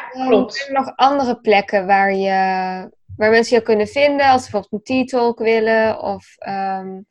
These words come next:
Speaker 1: hoe kunnen ze
Speaker 2: Mensen
Speaker 1: jou het beste benaderen?
Speaker 2: Ehm, eigenlijk via Instagram is meestal wel het handigst. Gewoon eventjes een privéberichtje sturen. En dan is het inderdaad Leven in het Kwadraat en niet Leven in het Kwadraat. Want dat
Speaker 1: Oh,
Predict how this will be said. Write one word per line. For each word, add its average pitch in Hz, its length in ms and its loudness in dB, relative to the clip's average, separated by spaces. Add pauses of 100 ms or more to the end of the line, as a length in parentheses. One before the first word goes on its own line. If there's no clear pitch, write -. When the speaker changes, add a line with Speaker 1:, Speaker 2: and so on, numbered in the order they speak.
(200)
Speaker 1:
hoe 214 100 -2
kunnen 269 180 2
ze 226 80 4
Speaker 2:
Mensen 240 180 2
Speaker 1:
jou - 120 -18
het - 100 -8
beste 226 200 -6
benaderen? 180 680 -4 (680)
Speaker 2:
Ehm, 214 400 2
eigenlijk 247 420 0
via 240 220 2
Instagram 240 720 2
is 220 160 -2
meestal 226 340 2
wel 214 100 4
het 214 100 -2
handigst. 226 540 0
Gewoon 208 220 2
eventjes 208 400 -2
een 208 80 -8
privéberichtje 220 800 0
sturen. 214 400 -2
En 214 60 0
dan 202 100 -2
is 202 140 -4
het - 100 -16
inderdaad 190 420 -2
Leven 202 400 0
in 220 80 -2
het 214 200 -10
Kwadraat 226 440 0
en 202 80 -4
niet 202 200 -4
Leven 202 480 -2
in - 140 -4
het - 160 -8
Kwadraat. - 520 0
Want - 180 -10
dat - 160 0
Speaker 1:
Oh, - 40 -16